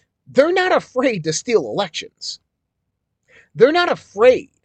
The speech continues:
to do a coup d'etat. They did it with J F K. They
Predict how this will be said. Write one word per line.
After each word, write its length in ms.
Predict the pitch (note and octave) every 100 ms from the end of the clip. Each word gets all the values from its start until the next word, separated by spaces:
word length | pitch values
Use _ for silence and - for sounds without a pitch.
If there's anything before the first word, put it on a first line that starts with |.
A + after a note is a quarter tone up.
| _ _ _ _
to 60 | F#3
do 240 | D#3 B3
a 60 | D#3+
coup 240 | - B3
d'etat. 480 | G3+ D3+ - F#3+ - _ _ _ _
They 120 | D3
did 180 | C3+ D#3+
it 80 | D#3
with 100 | C3
J 200 | D#3 C3+
F 120 | A#2+
K. 320 | - - A#3+ - _ _ _ _ _ _ _ _ _ -
They 540 | D#3 D#3 D3 C#3+ C3